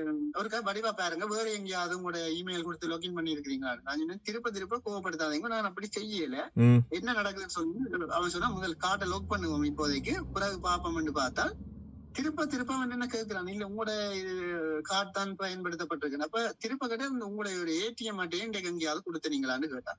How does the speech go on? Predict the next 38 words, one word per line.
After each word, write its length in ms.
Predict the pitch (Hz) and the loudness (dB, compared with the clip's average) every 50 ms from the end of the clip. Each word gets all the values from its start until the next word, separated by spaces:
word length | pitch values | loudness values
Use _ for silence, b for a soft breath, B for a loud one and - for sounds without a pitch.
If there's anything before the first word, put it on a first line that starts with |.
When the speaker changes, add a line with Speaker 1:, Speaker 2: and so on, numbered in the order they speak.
| _ _ | _ _
Speaker 2:
ம். 240 | 123 120 120 117 117 120 - - _ _ _ _ _ _ | 8 10 10 10 10 8 2 -6 _ _ _ _ _ _
Speaker 1:
அந்த 400 | - 143 156 185 220 247 277 294 | 2 2 2 2 2 2 2 2
நேரம் 320 | 269 254 247 226 214 208 202 | 2 2 0 0 0 0 0
தான் 120 | 220 220 | 0 0
நான் 200 | 208 196 185 175 | 0 0 0 0
சொன்னேன், 240 | 160 165 160 208 294 | 0 0 0 2 2
நோ, 220 | 294 240 202 151 151 | 2 2 2 0 0
இன்றைக்கு 380 | 170 165 165 160 160 214 285 294 269 | 0 0 -2 -2 -2 -2 -2 0 0
நான் 240 | 339 320 160 330 - - 156 311 | 2 2 2 2 0 0 0 0
பத்தாம் 340 | - 349 - - 180 175 170 | 0 0 0 2 0 2 2
ஆண்டும் 240 | 165 165 175 175 170 | 0 0 0 0 0
பதினோராம் 460 | 170 165 160 165 160 156 156 151 151 | 0 0 0 0 2 2 2 2 2
ஆண்டும் 200 | 151 151 147 143 156 | 2 0 0 0 0
படியில 360 | 160 156 160 160 147 143 139 - - - | 0 2 2 2 0 0 -2 -2 -2 0
பரிசோதிச்சு 560 | 143 151 160 170 156 147 135 - - - - | 0 0 0 0 0 0 -2 -4 -6 -4 -2
நான் 220 | - - - - - 320 - | 0 0 0 0 -2 -6 -6
கொடுத்தேன் 340 | - 220 196 180 - 156 127 | -4 -4 -4 -4 -4 -2 -2
நானுட்டு. 320 | 123 - 330 302 - - - - _ - 113 | -2 -4 -6 -8 -10 -12 -14 -10 _ 6 8
Speaker 2:
ம்ஹும். 260 | 113 113 120 120 120 120 - | 10 12 12 12 10 8 4
Speaker 1:
"ஏன் 460 | 156 196 220 240 233 220 214 208 208 | 0 0 0 0 -2 -2 -4 -4 -4
பிளவுட்டு 380 | - 214 233 240 240 220 208 202 190 190 185 175 185 | -2 -2 -2 0 -2 -2 -4 -4 -4 -4 -4 -4 -2
ஏன் 220 | 202 208 226 220 202 | -2 -2 -4 -4 -4
கொடுத்தனீங்களான்னு?" 580 | 185 175 - 165 151 - - - 277 330 381 | -4 -4 -2 -2 -2 0 0 0 -2 -4 -4
கேட்டாங்க. 300 | - 392 - - - - - _ | -6 -8 -8 -8 -8 -8 -8 _
இப்ப 240 | - - 113 120 117 | 0 4 6 6 6
Speaker 2:
ம். 40 | 117 | 6
Speaker 1:
இங்க 140 | - - 196 | 4 0 -4
என்ன 120 | 180 196 | -4 -2
கேட்டாங்க, 260 | 220 190 165 170 - 254 | -2 -2 0 0 2 2
"நான் 140 | 285 302 | 4 4
இப்ப 280 | 294 294 294 285 - 349 | 4 4 4 2 2 0
இந்த 120 | 339 330 | 0 2
பக்கத்துக்கு 340 | 302 294 254 269 240 220 233 | 2 2 2 2 2 2 2
தான் 100 | 247 233 | 2 2
இருக்குது, 280 | 214 196 190 233 277 285 | 0 -2 -2 -2 0 0
வேண்டி 200 | 262 240 196 180 | 0 0 0 -2
வந்துட்டேன்." 320 | 165 - - - - - _ _ _ | -4 -6 -8 -12 -14 -14 _ _ _
Speaker 2:
ம். 260 | - 113 113 117 117 | 4 8 8 10 8